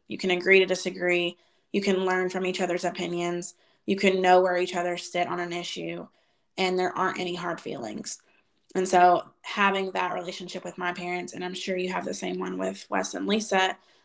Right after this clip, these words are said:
is that it's just really cool that you have that freedom to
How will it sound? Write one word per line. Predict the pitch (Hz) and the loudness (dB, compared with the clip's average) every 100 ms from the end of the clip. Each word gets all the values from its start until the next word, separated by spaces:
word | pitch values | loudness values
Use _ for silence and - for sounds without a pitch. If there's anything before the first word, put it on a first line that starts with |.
| _ _ - | _ _ 2
is | 196 190 185 - 320 | 6 6 2 -10 -6
that | 202 185 180 - _ _ _ _ _ 208 | 0 0 0 -8 _ _ _ _ _ -4
it's | 196 | -2
just | 208 196 | -2 -2
really | 202 202 196 196 | 0 2 2 0
cool | - 196 185 | 0 2 2
that | 175 | 0
you | 180 | -4
have | 180 175 | -2 -2
that | 180 - | 0 -4
freedom | - 185 - 185 | -4 -4 -2 -4
to | 202 185 180 - | -6 -4 -2 -4